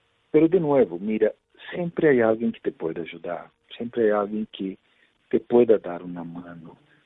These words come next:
sempre há um órgão do governo, há um vecino, há alguma pessoa. Aqui eu vi a realidade,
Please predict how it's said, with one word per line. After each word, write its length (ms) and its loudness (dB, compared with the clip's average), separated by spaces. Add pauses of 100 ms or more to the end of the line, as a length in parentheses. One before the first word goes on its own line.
(200)
sempre 380 4
há 40 4
um 380 -6
órgão 480 2
do 180 0
governo, 680 -2
há 60 -12
um 220 -8
vecino, 840 -4
há 140 -8
alguma 380 -4
pessoa. 760 -6 (840)
Aqui 340 0
eu 140 6
vi 200 4
a 60 8
realidade, 720 4